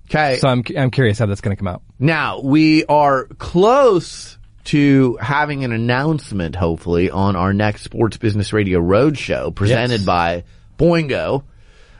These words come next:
Speaker 1: Uh, we're probably gonna be in Los Angeles, and I'll leave it at that.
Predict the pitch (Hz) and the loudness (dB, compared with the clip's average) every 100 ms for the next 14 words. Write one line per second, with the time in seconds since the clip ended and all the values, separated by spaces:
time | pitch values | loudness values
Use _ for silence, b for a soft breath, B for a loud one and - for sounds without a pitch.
0 | b 120 123 131 127 123 151 147 165 160 | b 0 0 2 0 2 0 2 0 0
1 | 151 151 135 131 123 107 98 82 82 78 | 0 0 0 0 0 -2 -4 -6 -6 -8
2 | 110 - - - - - - - - - | -10 -14 -20 -20 -20 -20 -20 -20 -20 -18
3 | - 104 104 98 98 - - 107 120 120 | -4 0 2 0 -2 -4 0 2 4 4
4 | 113 104 95 76 | 2 0 -2 -4